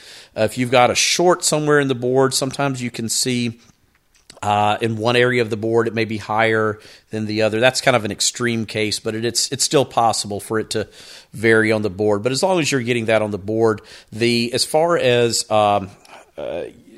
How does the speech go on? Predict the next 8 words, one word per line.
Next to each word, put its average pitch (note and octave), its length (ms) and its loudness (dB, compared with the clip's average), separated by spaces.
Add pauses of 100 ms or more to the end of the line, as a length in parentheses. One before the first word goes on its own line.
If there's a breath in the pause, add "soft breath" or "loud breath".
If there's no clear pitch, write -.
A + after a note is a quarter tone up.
logic B2+ 640 2
chips - 400 -4
go, G#2 380 0 (340 loud breath)
the G#2+ 180 2
lowest C3 840 4
that G#2 160 -6
they A#2 160 2
can A2 420 -4